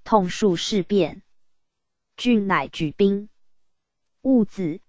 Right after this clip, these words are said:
御营前军统。至张俊至平江，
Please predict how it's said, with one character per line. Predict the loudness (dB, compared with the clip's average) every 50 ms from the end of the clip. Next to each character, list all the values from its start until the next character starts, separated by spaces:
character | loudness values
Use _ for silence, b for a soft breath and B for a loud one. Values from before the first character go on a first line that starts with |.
| _ -6
御 | -2 0 0 0
营 | 0 0 0 0 0 -2
前 | 0 2 2 2 2 -2
军 | 0 0 0 0 0
统。 | 0 0 -2 -2 -2 -8 _ _ _ _ _ _ _ _ _ _ _ _ _ _ _ _ _ _ _ _ _ _ _
至 | -4 0 0 0 2
张 | 4 4 4 4 4 0
俊 | 0 0 2 2 2 0
至 | -2 -2 -2 -2 -2
平 | 0 2 2 2 2 2
江， | 0 4 4 4 4 4 0